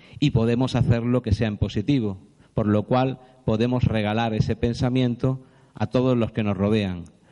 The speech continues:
los conozcamos o no los conozcamos. ¿Sabéis por qué? Porque todo lo que nos rodea está vinculado al cien por cien con nosotros. Nosotros somos lo que nos rodea y lo que nos rodea somos nosotros.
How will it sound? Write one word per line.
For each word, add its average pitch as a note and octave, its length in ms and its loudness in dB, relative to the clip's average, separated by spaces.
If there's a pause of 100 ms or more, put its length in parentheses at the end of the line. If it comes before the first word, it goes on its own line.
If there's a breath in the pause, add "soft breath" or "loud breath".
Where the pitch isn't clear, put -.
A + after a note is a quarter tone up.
(100)
los A#2+ 180 2
conozcamos C#3+ 800 -2 (540 loud breath)
o A#2 120 0
no C#3+ 140 2
los D#3 160 2
conozcamos. A#2+ 720 -2 (120)
¿Sabéis C#3 280 4
por C#3+ 240 2
qué? C3+ 240 0 (800 soft breath)
Porque B2 260 0
todo D#3 300 2
lo D3+ 140 4
que C#3 100 0
nos C3+ 120 0
rodea B2+ 420 0
está C3 220 0
vinculado B2+ 760 0 (320)
al G#2+ 160 0
cien B2+ 240 2
por A#2 160 -2
cien A#2 220 0
con G2+ 180 0
nosotros. F#2+ 600 -2 (320 soft breath)
Nosotros A#2+ 580 0
somos A#2+ 480 0
lo A2+ 220 2
que G#2+ 100 -4
nos G#2 140 -4
rodea C3 460 0 (420 loud breath)
y A#2 120 2
lo A2 100 2
que A2 120 0
nos A2 120 2
rodea A2+ 300 2
somos A2 320 -2
nosotros. F#2+ 680 -4